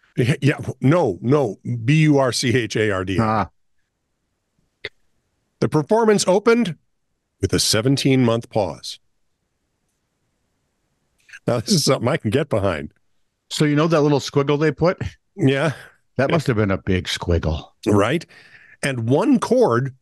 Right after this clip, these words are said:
Speaker 1: lasted nearly seven years.
Speaker 2: All right.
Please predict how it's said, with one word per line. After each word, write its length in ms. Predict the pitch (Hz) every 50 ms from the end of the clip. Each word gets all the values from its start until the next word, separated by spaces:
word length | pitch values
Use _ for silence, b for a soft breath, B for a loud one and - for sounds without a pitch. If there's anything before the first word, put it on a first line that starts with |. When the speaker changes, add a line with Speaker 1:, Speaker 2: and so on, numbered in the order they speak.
| _ -
Speaker 1:
lasted 420 | 135 151 185 151 - - 165 147
nearly 340 | 139 139 151 156 143 147 139
seven 380 | - - 131 123 113 123 117 110
years. 420 | 104 98 82 65 - - - - _ _ _ _ _ _ _ _ _ _ _ _ _ _ _ _ _ _ _ _ _ _ _ _ _ _ _ _ _ _ _ _ _ _ _ _ _ _ _ _ _ _ _ _ _ _ _ _ _ _ _ _ _ _ - - _ _ _ _
Speaker 2:
All 100 | - -
right. 220 | 127 135 120 107